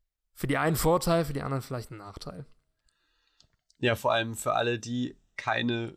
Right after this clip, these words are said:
Speaker 2: Millennials sind.
Speaker 1: Ja, ich bin k-, knapp kein Millennial. Ja. <laughs> Ähm, aber andere Vor-, wir wollen noch über ein paar positive Sachen sprechen. Also eine Sache, die ich wirklich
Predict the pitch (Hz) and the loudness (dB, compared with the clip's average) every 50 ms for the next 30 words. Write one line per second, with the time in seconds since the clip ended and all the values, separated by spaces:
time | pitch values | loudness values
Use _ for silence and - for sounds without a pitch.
0 | _ - 120 110 113 117 123 117 98 - - - - - - 127 120 - - _ | _ -10 -8 -6 -2 0 0 -2 -2 -4 -10 -14 -16 -16 -18 -18 -18 -20 -20 _
1 | _ _ _ _ _ _ _ _ _ _ _ _ _ - 147 123 107 98 92 85 | _ _ _ _ _ _ _ _ _ _ _ _ _ -8 -8 -8 -8 -10 -14 -14
2 | - - - _ _ _ _ _ _ _ _ _ _ - 131 123 - - 120 120 | -16 -20 -20 _ _ _ _ _ _ _ _ _ _ -12 -12 -10 -8 -6 -8 -8
3 | 117 - - - 143 - - - 131 117 - - - 113 107 107 107 110 104 110 | -10 -12 -12 -14 -12 -12 -10 -8 -8 -6 -8 -8 -10 -12 -12 -12 -12 -12 -14 -14
4 | 113 - - - - - - - 123 - - 139 - - - - - - - - | -16 -18 -18 -14 -12 -6 -2 -2 -2 -2 -2 -8 -12 -12 -12 -12 -14 -14 -16 -18
5 | - - - - - - - - _ _ _ _ _ - - 151 143 143 147 147 | -20 -20 -20 -20 -20 -20 -20 -20 _ _ _ _ _ -6 -2 0 2 4 4 2
6 | 156 156 - 160 165 151 147 185 208 226 190 208 - - 160 165 175 160 170 175 | 2 2 2 4 4 4 4 2 2 4 2 2 2 4 4 4 4 4 4 4
7 | 185 196 196 170 170 165 143 - 147 143 143 135 - 147 147 131 123 - 120 110 | 6 6 6 6 4 4 6 6 6 6 6 6 6 6 6 4 2 0 -2 -2
8 | 113 110 110 101 - - 113 - - - 113 104 113 110 113 113 120 120 120 120 | -4 -4 -6 -6 -10 -8 -8 -8 -8 -6 -8 -8 -8 -6 -4 -2 0 2 4 4
9 | 120 120 120 - _ _ _ _ - - - - - 135 135 147 160 139 156 151 | 4 2 0 -4 _ _ _ _ -20 -20 -18 -8 -2 0 2 2 2 4 2 2
10 | 139 156 147 139 139 139 143 135 127 120 117 139 139 - 135 123 - - - - | 2 2 2 2 2 2 0 -2 -2 0 -2 -2 0 0 0 -2 -2 -4 -10 -12